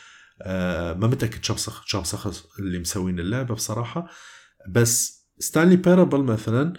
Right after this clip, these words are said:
لمن، آه، كان يسألون إنه ليش جت لك الفكرة يكون شخص هو يمشي بكوريدور وفقط أكو أبواب وممرات وأبواب يفتح أبواب وكذا وإلى آخره،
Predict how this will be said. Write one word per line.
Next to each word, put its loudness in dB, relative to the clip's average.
لمن، 2
آه، -2
كان 4
يسألون 4
إنه 0
ليش 2
جت 0
لك -2
الفكرة -4
يكون -4
شخص -6
هو -4
يمشي -2
بكوريدور 0
وفقط -2
أكو -4
أبواب 0
وممرات 0
وأبواب -4
يفتح -8
أبواب -4
وكذا -8
وإلى -10
آخره، -14